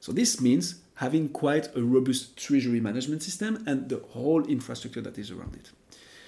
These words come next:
Last but not least, you need your systems to capture and record accurately how much is transferred every day from each subsidiary.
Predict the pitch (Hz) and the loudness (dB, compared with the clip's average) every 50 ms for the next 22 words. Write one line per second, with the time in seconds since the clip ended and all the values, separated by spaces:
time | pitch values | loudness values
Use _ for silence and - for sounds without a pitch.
0 | - - - _ _ _ _ _ _ - 104 101 113 123 151 165 170 - - - | -20 -20 -20 _ _ _ _ _ _ -8 -2 2 4 6 6 4 2 -2 0 0
1 | 127 117 - 117 131 135 - - - - _ _ _ _ _ _ - - - _ | 0 0 2 -2 -4 -6 -6 -10 -14 -20 _ _ _ _ _ _ -18 -18 -18 _
2 | _ - 120 135 147 147 156 175 190 196 190 - - 127 127 123 - 139 135 - | _ 2 6 8 8 8 8 8 6 4 4 0 -2 -2 -2 0 0 -2 -2 0
3 | - 160 175 175 - - - - 147 - - - 175 175 170 117 110 117 120 120 | -2 -2 -2 -4 -8 -6 -4 -4 -4 -2 -2 -4 -4 -2 -2 -2 -2 -2 -2 0
4 | - 139 135 131 - - 120 113 - - - 208 202 95 - - 127 127 131 170 | 0 0 0 0 -2 -8 -12 -12 -12 -8 -2 0 0 0 0 -2 -4 -2 -2 -4
5 | 180 - - - _ _ - 113 160 170 165 160 165 165 - - - - - 131 | -4 -8 -14 -20 _ _ 0 2 4 6 6 6 4 4 2 -2 -4 -2 -2 -2
6 | 123 - - 151 143 - - 131 120 113 110 107 113 113 127 156 175 - - 120 | -2 0 -2 -4 -4 -2 -2 -2 0 0 0 0 2 0 0 0 -2 -4 -6 -6
7 | 107 - - 139 135 - - - 120 - - 113 - 110 101 92 - | -6 -2 0 0 0 0 -2 -6 -8 -8 -8 -10 -8 -8 -10 -10 -12